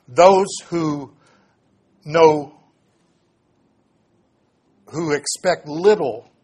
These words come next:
will find that the Lord is gracious and generous. And in this way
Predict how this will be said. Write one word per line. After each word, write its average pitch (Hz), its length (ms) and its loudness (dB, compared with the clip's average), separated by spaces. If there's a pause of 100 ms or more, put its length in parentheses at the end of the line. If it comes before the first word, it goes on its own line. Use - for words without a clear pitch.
(640)
will 147 220 -6
find 170 320 2
that 143 140 -8
the 151 60 -8
Lord 151 360 2
is 123 220 -8
gracious 160 720 -8 (260)
and 131 180 -16
generous. 135 640 -8 (420)
And 131 140 -16
in 135 140 -12
this 151 280 -4
way 117 280 -6